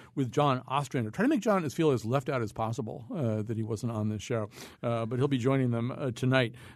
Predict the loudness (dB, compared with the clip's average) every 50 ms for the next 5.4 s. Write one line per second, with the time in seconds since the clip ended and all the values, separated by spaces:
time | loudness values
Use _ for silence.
0 | -4 -2 0 0 0 -2 -2 -2 -4 -4 -4 -4 -4 -2 -2 -2 -2 0 2 4
1 | 4 4 2 0 0 0 -2 -2 0 -2 -4 -6 -6 -8 -2 4 6 6 6 6
2 | 0 -4 -4 -2 -2 0 -2 -4 -2 -2 -2 0 0 0 2 4 6 6 6 4
3 | 2 0 -2 -2 -2 -2 -4 -4 -4 -6 -6 -6 -4 -4 -2 -2 -2 0 0 0
4 | 0 0 0 0 -2 -2 -4 -6 -4 -4 -2 -2 -2 -4 -4 -6 -6 -6 -8 -8
5 | -8 -8 -6 -2 -2 0 -2 -2